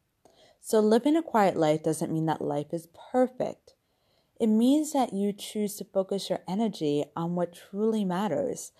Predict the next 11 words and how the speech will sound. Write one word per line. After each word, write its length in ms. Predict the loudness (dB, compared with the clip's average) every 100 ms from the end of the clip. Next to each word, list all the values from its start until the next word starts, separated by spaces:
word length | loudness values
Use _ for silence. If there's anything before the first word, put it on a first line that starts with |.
| _ -20 _ -4
and 180 | -2 0
that 200 | 0 -2
you 100 | -4
have 280 | 0 -2
the 160 | 0 -2
ability 540 | -2 0 0 0 -4
to 160 | -8 -14 _ _ _ _ -4
filter 460 | -2 -2 -4 -10 -4
out 340 | -4 -4 -6 -8
the 80 |
noise. 760 | -6 -4 -6 -6 -10 -16 -20 -20